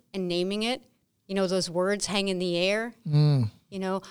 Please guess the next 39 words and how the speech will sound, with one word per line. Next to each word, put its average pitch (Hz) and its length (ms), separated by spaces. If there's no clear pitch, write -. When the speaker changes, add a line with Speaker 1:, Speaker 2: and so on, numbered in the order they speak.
Speaker 1:
"I 202 80
Speaker 2:
Yes. 220 140
Speaker 1:
saw 240 200
this 214 240
person 220 440
and 175 100
I 170 100
thought 214 440
this, 214 520
Speaker 2:
Yes. 131 440
Speaker 1:
and 220 160
then 214 120
I 170 100
realized 170 720
that." 170 520
Um, 185 400
those 196 260
words 208 240
hang 202 160
in 175 80
the 165 160
air 180 140
and 160 120
I 156 100
see - 300
them. 156 340
And, 175 320
and 175 240
so, 170 500
um, 170 360
the 190 80
prayer 190 440
is 185 480
that 180 440
the 214 80
more 208 240
I 190 120
do 202 260
that, 180 380